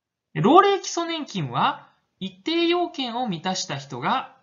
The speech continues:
原則として六十五歳になった時から受給することができます。年金はいくらもらえるのかを気にする人は多いですが、それよりまず気にかけなくてはいけないのが、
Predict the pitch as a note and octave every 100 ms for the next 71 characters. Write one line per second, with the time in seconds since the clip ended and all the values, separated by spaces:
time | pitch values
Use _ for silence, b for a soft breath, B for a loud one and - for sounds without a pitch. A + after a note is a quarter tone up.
0 | D3+ E3+ C4 - G#3+ - F#3 - - C4
1 | C4+ - - D3+ G3+ D#4 C#4+ C4 G3 C#3
2 | A3+ - D#4+ C#4+ C4 C4 C4 A#3+ A#3 -
3 | - A#3 D4 - C#3+ C#3+ E3+ D#3+ E3 D#3+
4 | D#3 D#3+ B3+ G3 A#2+ - B2 C#3+ - -
5 | _ _ _ _ _ _ _ _ _ _
6 | - F3 D4+ G4+ A#4 G#4+ E4+ F#3 B2 -
7 | A3+ - F4+ D#4+ C4 C4 C4+ C#4 C4 C4
8 | B3+ D#4 C4 C#3 - F3+ F#3 F#3 F3+ E3+
9 | G3+ F3 B2+ D3+ C3+ A#2 A#2+ - D#3 C4
10 | B B B B _ - - E4 G4 A4
11 | C#4+ G3+ C4 A3 E3 C#3 G3 G3 F#3+ G#3+
12 | F#3 D#3+ - E3 C#3+ C#3 D#3 D3+ C#3+ A#2+
13 | A#2 G3 C#4 -